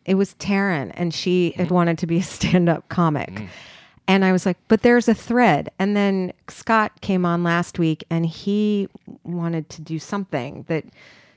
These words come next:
Speaker 1: it, it relates, you
Speaker 2: Yeah.
Speaker 1: know? I mean,
Speaker 2: Oh, they're the
Speaker 1: your,
Speaker 2: same
Speaker 1: your
Speaker 2: thing.
Speaker 1: fourth grade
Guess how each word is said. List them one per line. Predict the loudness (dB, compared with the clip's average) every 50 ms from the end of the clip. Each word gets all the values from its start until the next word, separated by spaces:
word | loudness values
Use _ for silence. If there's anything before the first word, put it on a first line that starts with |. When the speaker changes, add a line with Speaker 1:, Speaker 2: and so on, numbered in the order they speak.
| _ _ -12
Speaker 1:
it, | -12 -10 -10 -10 -12 -12 -8 0
it | 2 2 2 2
relates, | 2 0 0 2 2 2 2 2 0 0 -4 -6 -10 -12 -8 -2
you | 0 2 2
Speaker 2:
Yeah. | 4 4
Speaker 1:
know? | 4 2 0
I | 0 0
mean, | 0 0 0 0 -2 -4 -6 -6
Speaker 2:
Oh, | 0
they're | 2 4 4
the | 4
Speaker 1:
your, | 4 4
Speaker 2:
same | 4 2 0 2
Speaker 1:
your | 2 4 4 4 2
Speaker 2:
thing. | 0 -2
Speaker 1:
fourth | 0 2 2 2 0 -2 -2
grade | 0 2 4 4 4 4 4 2 2 0 -2 -4 -8